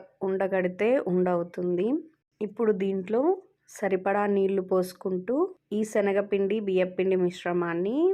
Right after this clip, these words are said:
మెత్తని ముద్దలాగా కలుపుకోవాలి. ఒకసారి వాటర్ పోసేయకుండా మెల్లిమెల్లిగా కొద్ది కొద్దిగా నీళ్లు పోసుకుంటూ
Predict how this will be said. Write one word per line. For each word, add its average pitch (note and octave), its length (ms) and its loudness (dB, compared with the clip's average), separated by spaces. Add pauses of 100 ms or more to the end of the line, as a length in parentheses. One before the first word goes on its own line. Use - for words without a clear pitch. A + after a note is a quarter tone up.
(280)
మెత్తని G#3 460 2
ముద్దలాగా F#3+ 600 2
కలుపుకోవాలి. F3+ 920 -2 (440)
ఒకసారి A3+ 520 0
వాటర్ G3 420 2
పోసేయకుండా F3+ 800 0 (640)
మెల్లిమెల్లిగా F#3+ 720 2
కొద్ది F3+ 300 0
కొద్దిగా F3+ 380 0
నీళ్లు F3 360 2
పోసుకుంటూ F3 720 -4